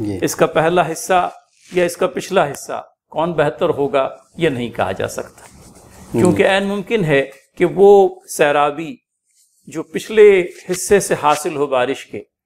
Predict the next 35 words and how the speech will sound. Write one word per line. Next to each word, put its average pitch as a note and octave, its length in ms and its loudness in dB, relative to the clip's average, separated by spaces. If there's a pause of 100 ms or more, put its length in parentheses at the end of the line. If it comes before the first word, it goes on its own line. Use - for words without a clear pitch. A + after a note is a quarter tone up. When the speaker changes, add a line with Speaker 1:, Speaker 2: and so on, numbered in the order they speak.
(320)
Speaker 2:
पहले G3+ 280 4
हिस्से F#3 340 -4
से E3 140 -8
हासिल C3 480 -4
न C3 60 -4
भी C3+ 140 -8
होगी, G#2 380 -16 (440)
क्योंकि E3+ 260 2
generally F3 360 2
ये G#3 140 6
देखा F3+ 320 0
गया E3+ 200 -2
है F3+ 100 0
कि F3+ 100 -4
पहले F3+ 380 0
हिस्से D#3 300 -2
के F3 120 -4
नतीजे D3+ 480 0
में C3+ 260 -2 (240)
जो F3 120 0
सरसब्जी E3+ 680 0
और D#3+ 100 6
शादाबी C3+ 560 -2
आती A#2+ 320 -4
है, D3 80 -4
वो D3+ 320 -6
in D3 80 -6
fact D#3+ 260 -2 (200)
आखिरी D#3 380 2
हिस्से, C#3+ 400 -4 (400)
आखिरी C#3 360 0
बारिश C3+ 380 -2
जब B2+ 160 -4
बरसती A#2 440 -6
है, G#2+ 200 -6